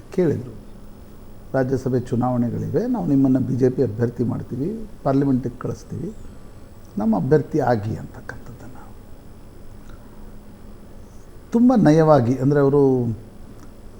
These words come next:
"ಇಲ್ಲ, ನಾನು ಯೋಚನೆ ಮಾಡಿ ಹೇಳ್ತೀನಿ" ಅಂತ ಹೇಳಿ ನಂತರ ಯಾರದೋ ಕಡೆಯಿಂದ ಹೇಳಿಸಿದ್ರು ಅನ್ನೋದನ್ನ ಬಿ ಜೆ ಪಿ ನಾಯಕರು ಹೇಳಿದ್ರು. ಆ, ಅಶ್ವಿನಿ ಪುನೀತ್ ರಾಜ್ಕುಮಾರ್ ಒಂದು, ಒಂದು ಕೆಟಗರಿಕಲಿ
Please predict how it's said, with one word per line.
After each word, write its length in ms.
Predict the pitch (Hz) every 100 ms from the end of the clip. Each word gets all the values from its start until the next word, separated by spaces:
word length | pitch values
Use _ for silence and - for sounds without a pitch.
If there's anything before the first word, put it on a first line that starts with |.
| - -
"ಇಲ್ಲ, 200 | 160 160
ನಾನು 400 | 147 135 131 127
ಯೋಚನೆ 340 | 135 147 156
ಮಾಡಿ 180 | 143 123
ಹೇಳ್ತೀನಿ" 360 | 120 - 120
ಅಂತ 200 | 120 117
ಹೇಳಿ 240 | 127 120 123
ನಂತರ 300 | 131 131 147
ಯಾರದೋ 300 | 139 131 123
ಕಡೆಯಿಂದ 300 | 117 139 -
ಹೇಳಿಸಿದ್ರು 460 | 147 - 135 113
ಅನ್ನೋದನ್ನ 360 | 123 110 185 202 190 - - 135
ಬಿ 60 |
ಜೆ 120 | 123
ಪಿ 180 | 117 131
ನಾಯಕರು 360 | 98 - - 156
ಹೇಳಿದ್ರು. 400 | 147 - - - - - - - - - - - - - - - 170
ಆ, 320 | 139 139 139 131 - - - - - - - -
ಅಶ್ವಿನಿ 360 | 233 - 262 208
ಪುನೀತ್ 320 | 196 170 156
ರಾಜ್ಕುಮಾರ್ 500 | 151 135 - 170 214 233 - - -
ಒಂದು, 460 | 226 233 226 - - - - - - -
ಒಂದು 160 | 226 220
ಕೆಟಗರಿಕಲಿ 1000 | 196 185 220 226 240 226 240 254 -